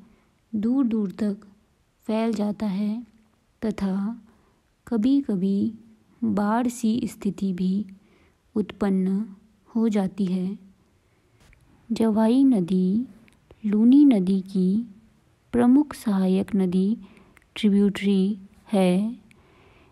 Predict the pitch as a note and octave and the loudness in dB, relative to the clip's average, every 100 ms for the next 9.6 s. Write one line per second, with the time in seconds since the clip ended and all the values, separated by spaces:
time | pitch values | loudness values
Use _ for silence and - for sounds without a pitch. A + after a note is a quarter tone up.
0 | _ - G#3 G3 G#3 C4+ D4 B3 F#3 G3+ | _ -6 -2 0 2 4 4 4 2 -2
1 | F#3 F#3 G3+ G#3+ A3+ - - - G3+ F#3 | 0 0 0 -2 -6 -14 -10 -2 0 0
2 | G3 F#3+ G#3 B3 - - _ _ _ _ | 0 0 0 -2 -6 -20 _ _ _ _
3 | _ - A3 F3+ G#3+ G#3+ C#4+ D4+ - A3+ | _ -4 -2 0 -2 -2 0 -2 -2 -2
4 | F#3+ F#3 G3 F3+ F#3 F#3+ F#3 F#3+ F#3 F3+ | 0 0 0 0 2 2 0 0 0 0
5 | A#3+ - - _ _ _ - A#3 A#3+ C#4 | -2 -6 -18 _ _ _ -4 2 4 4
6 | C#4+ C4 A#3 G3 F#3 F3+ - F#3+ F#3+ G#3 | 2 0 0 0 -2 -4 -4 -4 -2 -4
7 | G3 - _ - F#3+ G3 G3 G#3+ A3 G#3+ | -8 -18 _ -10 -4 -2 -2 0 0 -2
8 | - F#3 F#3 G#3+ - - _ _ _ - | 0 0 0 -2 -10 -20 _ _ _ -4
9 | F#3+ G3+ G#3+ G3+ G#3+ G#3+ | -2 0 0 0 -2 -6